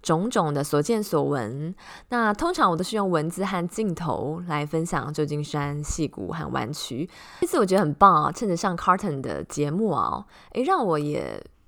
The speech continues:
爬梳了我这几年在旧金山湾区我做过的事情，以及这里为什么夏天那么冷，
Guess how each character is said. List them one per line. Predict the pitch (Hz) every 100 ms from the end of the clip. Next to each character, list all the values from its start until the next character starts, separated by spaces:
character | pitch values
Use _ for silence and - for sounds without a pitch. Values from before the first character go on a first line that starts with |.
| -
爬 | - 156
梳 | 185 - 226
了 | 220 165
我 | 143
这 | 190
几 | 180 143
年 | 120 120
在 | 151
旧 | 147 151
金 | 139 135
山 | 143 135
湾 | 131 107
区 | - -
我 | 101
做 | - 135
过 | -
的 | 85
事 | - -
情， | 147 - - - 208 - - -
以 | 156
及 | 147 151 151 151 160 - -
这 | 262
里 | 214 151 110
为 | - 359
什 | 359 -
么 | 147 147
夏 | - 285 202
天 | 175 - 175 165 160 175
那 | 214
么 | 202 156
冷， | 127 127